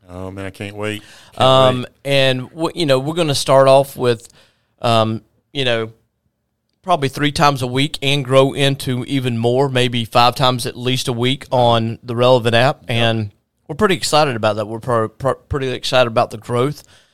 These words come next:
Speaker 2: about the, the content, the
Speaker 1: Ground floor, man. That's the, this is the, we're on the ground floor, and that is amazing.
Speaker 2: Yeah, so,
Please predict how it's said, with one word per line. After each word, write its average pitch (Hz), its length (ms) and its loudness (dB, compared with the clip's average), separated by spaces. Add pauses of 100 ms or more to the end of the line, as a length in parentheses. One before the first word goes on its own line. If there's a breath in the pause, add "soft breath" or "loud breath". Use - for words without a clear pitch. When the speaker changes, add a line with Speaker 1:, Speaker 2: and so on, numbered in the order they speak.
(180 soft breath)
Speaker 2:
about 113 580 0
the, 107 500 -2 (300)
the 110 80 -10
content, 139 720 0
the 120 140 -2
Speaker 1:
Ground 143 300 0
floor, 143 300 -4
man. 104 180 -10
That's 139 220 -6
the, 104 240 -20
this - 160 -18
is 139 160 -16
the, 120 100 -20 (420)
we're 143 140 -8
on 170 80 -6
the 139 60 -6
ground 127 320 -2
floor, 92 440 -8
and 104 160 -10
that 117 160 -2
is 101 360 -6
amazing. 98 680 -10
Speaker 2:
Yeah, 127 220 0
so, 135 420 4